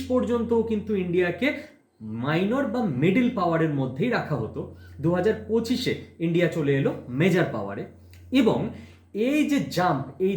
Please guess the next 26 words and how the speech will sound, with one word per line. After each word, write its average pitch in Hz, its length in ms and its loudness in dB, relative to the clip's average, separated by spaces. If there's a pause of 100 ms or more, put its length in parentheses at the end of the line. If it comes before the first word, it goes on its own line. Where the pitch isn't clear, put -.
জাম্পে 156 400 -2 (260)
অনেকটাই 185 420 -2 (160)
অপারেশন 175 400 -2 (180)
সিঁদুরের 247 460 2 (300)
কৃতিত্ব 226 340 -4 (120)
রয়েছে 190 340 4
বলে 196 160 2 (380)
জিওপলিটিক্যাল 208 600 0 (100)
থিঙ্ক 190 240 -2
ট্যাঙ্ক 190 260 -2
থেকেই 247 300 -2
জানানো 190 320 2
হচ্ছে। 113 260 -6 (520)
একটা 196 240 -2
জিনিস 247 220 4 (100)
দেখুন, 214 260 4 (340)
অপারেশন 208 380 -2 (100)
সিঁদুরের 180 360 0 (100)
পর 156 160 4 (800)
পাকিস্তান 143 560 -2 (300)
কোথায় 202 320 0
কোথায় 208 280 2
জয়লাভ 185 340 2
করেছে? 190 280 -4 (320)
সোশ্যাল 120 340 -4
মিডিয়ায়। 98 340 -10